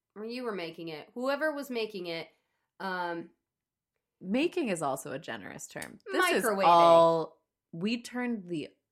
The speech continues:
Speaker 2: oven on, and then
Speaker 1: Yes.
Speaker 2: we microwave things.
Speaker 1: The oven was already on for my husband
Speaker 2: <laughs>
Speaker 1: cooking
Speaker 2: We didn't even
Speaker 1: a
Speaker 2: turn it on.
Speaker 1: home-cooked meal, and I was like, "Can I use that to heat up this thing?"
Speaker 2: This
Speaker 1: And
Speaker 2: frozen thing?
Speaker 1: Yeah.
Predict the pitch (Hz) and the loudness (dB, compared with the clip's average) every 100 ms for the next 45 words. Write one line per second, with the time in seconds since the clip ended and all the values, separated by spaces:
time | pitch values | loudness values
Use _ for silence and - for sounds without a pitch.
0 | _ 143 143 139 120 - - - 147 180 | _ -4 -2 -4 -8 -10 -12 -14 -14 -16
1 | 202 _ _ 151 151 147 139 151 190 214 | -20 _ _ -8 -4 -4 -6 -6 -4 -6
2 | 208 147 127 143 - - 190 - - _ | -6 -8 -8 -12 -16 -16 -18 -20 -20 _
3 | _ - 214 370 508 403 311 254 247 269 | _ -14 -4 -2 0 0 0 0 -2 -2
4 | 226 196 190 208 202 196 196 247 220 202 | -2 -4 -4 -8 -6 -6 -6 -6 -2 -2
5 | 196 294 285 269 254 359 311 349 370 330 | -2 -8 -6 -6 2 2 2 -2 -2 -2
6 | 269 320 285 311 170 - 320 - 277 262 | 0 2 4 6 4 2 0 0 -4 -2
7 | 208 190 - 247 - 233 247 240 254 523 | 0 0 -2 -12 0 2 6 6 10 10
8 | 311 330 349 381 403 370 370 339 311 320 | 10 2 0 -2 0 -2 -2 -8 -6 -2
9 | 294 294 277 285 - 277 277 277 277 302 | -2 -2 -8 -10 -10 -6 -4 -4 -4 -6
10 | - 262 240 254 277 277 269 269 269 277 | 0 0 0 -2 -6 -4 -4 -4 -6 -8
11 | 233 220 | -8 -10